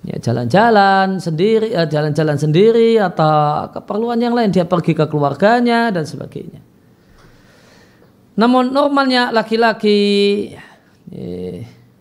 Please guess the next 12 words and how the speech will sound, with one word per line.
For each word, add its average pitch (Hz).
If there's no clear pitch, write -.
dia 185
akan 214
m-, 226
memberi, 247
ya, -
eh, -
dia 208
akan 220
berikan, 220
eh, 180
dia 202
akan 220